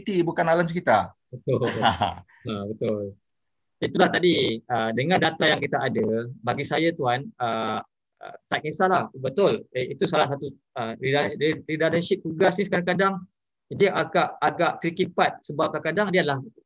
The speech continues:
Speaker 2: tindakan bersama, tetapi bila bab K P I, salah satu pihak saja dipersalahkan ataupun di,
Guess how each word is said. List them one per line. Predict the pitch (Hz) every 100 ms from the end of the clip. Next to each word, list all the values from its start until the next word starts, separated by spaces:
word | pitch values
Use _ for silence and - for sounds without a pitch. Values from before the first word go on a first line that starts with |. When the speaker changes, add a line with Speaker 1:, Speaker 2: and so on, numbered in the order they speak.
| - -
Speaker 2:
tindakan | 131 127 120 113
bersama, | 170 202 190 175
tetapi | 175 160 196
bila | 170
bab | 165 170 -
K | 170
P | 185
I, | 214 254 269
salah | 175
satu | 175 180 180
pihak | 208 190
saja | 151 147
dipersalahkan | - 147 147 139 120 113
ataupun | 127 135 143
di, | 139